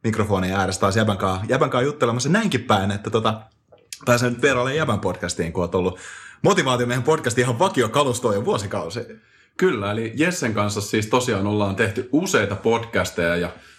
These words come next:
Speaker 2: teema on ollut vähän sama kuin tänään, että tänään ajateltiin, että puhutaan itsensä kehittämisestä, puhutaan siitä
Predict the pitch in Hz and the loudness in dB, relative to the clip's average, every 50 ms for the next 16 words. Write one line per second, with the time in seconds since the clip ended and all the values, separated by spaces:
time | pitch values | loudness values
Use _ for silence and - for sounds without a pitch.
0 | _ - - 165 165 139 113 104 92 92 104 117 117 117 113 127 139 131 - 190 | _ 0 2 2 4 4 2 0 -2 -2 -2 0 -2 -2 -2 -2 -2 0 0 2
1 | 180 165 127 113 107 110 110 - - 151 143 127 - - 87 87 90 - - 139 | 2 2 0 -2 -2 -4 -4 0 2 2 2 2 0 -2 -2 -4 -6 -2 0 2
2 | 139 135 123 117 113 110 110 104 95 107 101 107 - 139 123 120 120 - 101 101 | 2 2 2 2 0 0 -2 -2 -2 -2 -2 0 0 0 0 0 0 0 2 2
3 | 110 110 - - 104 98 - 98 90 90 90 - - 92 90 90 90 98 90 - | 2 0 -2 -2 -4 -2 0 0 0 0 -2 -2 -2 -2 -2 0 0 -2 -2 0
4 | - 98 92 92 - - - - - - - - _ _ - 135 160 180 180 - | 0 0 -2 -2 -4 -12 -20 -20 -20 -20 -20 -20 _ _ 0 0 0 2 2 2
5 | 117 107 101 92 90 - - - - - 127 120 110 101 104 98 95 85 - | 2 2 2 -2 -4 -8 -10 -8 -2 0 2 2 2 0 0 -2 -2 -2 -6